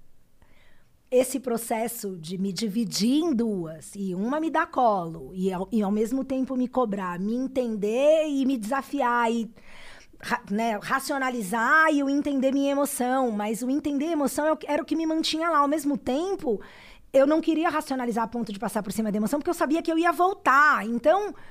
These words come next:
foi mu-, assim, foi muito exaustivo. E anos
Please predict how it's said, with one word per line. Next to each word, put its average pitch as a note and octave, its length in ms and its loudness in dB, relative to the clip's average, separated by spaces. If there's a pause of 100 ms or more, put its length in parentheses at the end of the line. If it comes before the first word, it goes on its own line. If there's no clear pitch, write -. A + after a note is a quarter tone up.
(300)
foi G4+ 220 0 (160)
mu-, B3 220 4
assim, A#3+ 420 -4 (340)
foi G#4+ 180 0
muito C4+ 680 2
exaustivo. G3+ 880 -2
E A3 100 2
anos D4+ 440 4